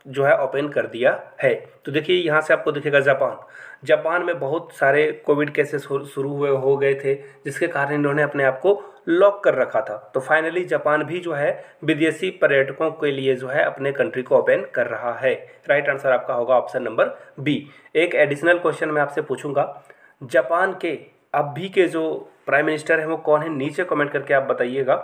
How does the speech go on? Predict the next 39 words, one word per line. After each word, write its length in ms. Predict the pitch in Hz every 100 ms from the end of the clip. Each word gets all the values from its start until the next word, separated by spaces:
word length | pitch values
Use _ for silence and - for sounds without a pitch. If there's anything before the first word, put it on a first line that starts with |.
| - - -
और 140 | 147 151
हाल 320 | - 156 180
में 120 | 180
ही 100 | 180
वहाँ 200 | 185 156
पे 120 | 151 147 156
एक 140 | 156 180 175 - - _
पूर्व 140 | 180
प्रधानमंत्री 640 | 185 175 143 151 147 147 147
को 140 | 147
शूट 260 | 170 - 175
डाउन 280 | 151 156 160
कर 160 | 151
दिया 180 | 127 131
गया 100 | 131
था, 140 | 135 165
गोली 300 | 147 170 175
मार 180 | 135 117
दी 100 | 110
गई 120 | 104
थी, 200 | - -
उनका 300 | 196 190 190
नाम 220 | 170 123
क्या 160 | 110 110
है? 180 | - 120
दोनों 400 | 143 170 185 196
क्वेश्चन 580 | 196 - - 151 156 151
का 100 | 143
आंसर 240 | 139 139
आप 140 | 135
नीचे 200 | 127 120
कमेंट 260 | 131 120 117
बॉक्स 260 | 113 110 170
में 100 | 208 - _ 139
जरूर 280 | 135 120
से 120 | 120 120
जरूर 260 | 107 107 -
कर 60 |
दें, 160 | 104